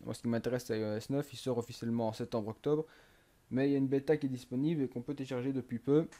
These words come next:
Et, euh, c'est ce que je vais faire. Moi, euh, je vais la mettre sur mon quatre S d'abord pour voir à quoi ça ressemble. Et si c'est bien, je mettrai sur mon cinq. Et, et j'avais l'intention de faire une petite vidéo pour expliquer ce qu'il y avait dessus.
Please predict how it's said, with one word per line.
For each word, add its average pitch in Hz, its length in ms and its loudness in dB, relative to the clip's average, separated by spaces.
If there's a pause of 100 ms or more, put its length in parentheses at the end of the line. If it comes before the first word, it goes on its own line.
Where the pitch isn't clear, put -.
(200)
Et, 127 180 2
euh, 113 240 6
c'est 110 140 -6
ce - 80 -14
que 131 80 -2
je 117 100 -4
vais 113 60 -2
faire. 143 200 2
Moi, 135 280 6
euh, 120 200 6
je 107 100 -4
vais 110 40 0
la 110 80 4
mettre 135 220 4
sur 143 100 -4
mon 139 160 4
quatre 123 260 -2
S 139 160 2
d'abord 120 280 2
pour 120 100 -4
voir 110 160 2
à - 20 -4
quoi 113 120 -4
ça 110 80 -6
ressemble. 131 380 0
Et - 20 0
si 110 120 -8
c'est 110 160 -4
bien, 117 160 0
je 120 80 -2
mettrai 117 220 -6
sur 127 140 -4
mon 110 160 -2
cinq. 123 340 -2
Et, 98 140 -4 (480)
et 110 80 -6
j'avais 113 260 0
l'intention 120 340 0
de 147 60 2
faire 139 80 -4
une 127 60 0
petite 131 160 -4
vidéo 127 240 4
pour 131 100 -2
expliquer 123 380 2
ce - 80 -8
qu'il - 60 4
y - 20 6
avait 113 140 4
dessus. 156 340 0